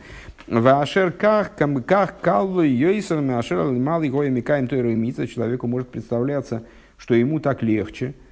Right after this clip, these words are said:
чем если бы он, э, выполнял, чем в том случае, если бы он выполнял Тору и заповеди.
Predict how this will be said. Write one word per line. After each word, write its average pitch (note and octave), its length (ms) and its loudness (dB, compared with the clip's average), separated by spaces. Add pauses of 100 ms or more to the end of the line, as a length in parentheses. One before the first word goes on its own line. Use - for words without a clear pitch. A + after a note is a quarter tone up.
(160)
чем A#2+ 220 0
если A#2+ 300 0
бы A#2+ 160 2
он, A#2+ 200 2
э, A#2+ 180 0
выполнял, A#2+ 520 0
чем G#2+ 240 0
в G#2+ 60 -14
том A2 280 0
случае, A2+ 400 -2
если A2 220 -2
бы G#2+ 140 -2
он G#2+ 180 -2
выполнял A2 680 0 (220)
Тору G#2+ 240 2
и G#2+ 60 0
заповеди. G#2+ 500 -4